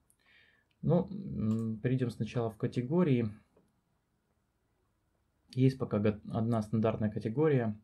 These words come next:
Называется она вот так вот. То есть не категори-, не категоризирована. Ну, как-то так. Переходим в материалы,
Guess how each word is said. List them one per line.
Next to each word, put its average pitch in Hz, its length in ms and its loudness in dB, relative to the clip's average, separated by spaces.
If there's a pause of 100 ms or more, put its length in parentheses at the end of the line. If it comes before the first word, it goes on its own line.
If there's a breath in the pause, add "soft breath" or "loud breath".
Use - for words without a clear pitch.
(600 soft breath)
Называется 117 560 0
она 107 120 2
вот 107 140 -4
так 90 180 -6
вот. - 140 -14
То - 80 -12
есть - 160 -10
не 131 100 4
категори-, 117 640 -4
не 123 200 2
категоризирована. 107 1000 -4
Ну, 127 140 -2 (580 loud breath)
как-то - 280 -4
так. 82 320 -6 (400 soft breath)
Переходим 131 400 4
в 123 40 4
материалы, 131 600 2